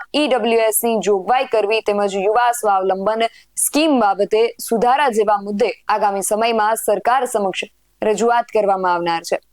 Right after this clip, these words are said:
આ સિવાય તાજેતરમાં જ ગોંડલના હની ટ્રેપ કાંડ અને અમરેલી લટકાંડ મુદ્દે સામાજિક આગેવાનો સાથે ચર્ચા કરીને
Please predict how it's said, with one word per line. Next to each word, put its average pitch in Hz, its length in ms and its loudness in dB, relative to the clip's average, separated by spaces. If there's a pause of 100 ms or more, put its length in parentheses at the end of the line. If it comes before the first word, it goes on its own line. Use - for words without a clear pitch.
(440)
આ 233 80 0
સિવાય 302 320 0
તાજેતરમાં 277 680 0
જ 254 80 -4
ગોંડલના 233 580 0
હની 208 120 -8
ટ્રેપ 247 240 0 (100)
કાંડ 240 240 2
અને 214 260 2
અમરેલી 208 520 0
લટકાંડ 214 560 0
મુદ્દે 226 320 0
સામાજિક 202 520 -2
આગેવાનો 185 420 0
સાથે 196 360 0
ચર્ચા 190 360 0
કરીને 220 460 0